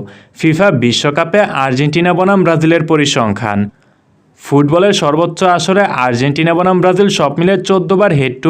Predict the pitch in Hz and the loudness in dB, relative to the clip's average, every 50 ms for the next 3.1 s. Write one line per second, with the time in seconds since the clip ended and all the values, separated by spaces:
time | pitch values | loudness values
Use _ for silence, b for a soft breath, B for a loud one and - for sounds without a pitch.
0 | 151 165 202 202 190 175 170 170 - 165 147 131 123 - - 135 117 101 117 107 | 2 2 0 0 0 0 0 0 0 0 0 0 0 0 -2 -2 -2 0 0 0
1 | 107 104 107 107 B B B B B B 135 120 135 143 143 147 165 185 190 175 | 0 0 -2 -4 B B B B B B -2 0 0 0 0 0 0 0 2 2
2 | 143 131 135 135 131 175 185 180 - - - 139 147 143 160 160 160 160 160 - | 2 2 2 2 2 2 2 2 2 2 2 2 0 0 0 0 0 0 0 0
3 | 202 | -2